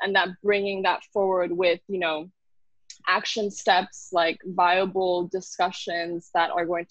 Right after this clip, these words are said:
to catalyze and move people forward and bring about real change. So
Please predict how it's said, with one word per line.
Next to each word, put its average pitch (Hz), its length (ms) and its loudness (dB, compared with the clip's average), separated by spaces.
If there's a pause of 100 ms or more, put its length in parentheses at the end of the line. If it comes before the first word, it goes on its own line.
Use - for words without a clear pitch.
to 160 120 -8 (280)
catalyze 208 520 2
and 170 300 -8
move 180 220 -10
people - 300 -6 (140)
forward 190 320 4
and 165 260 -4
bring 180 220 0
about 170 340 -2 (140)
real - 320 -4
change. - 420 -10 (120)
So 170 500 2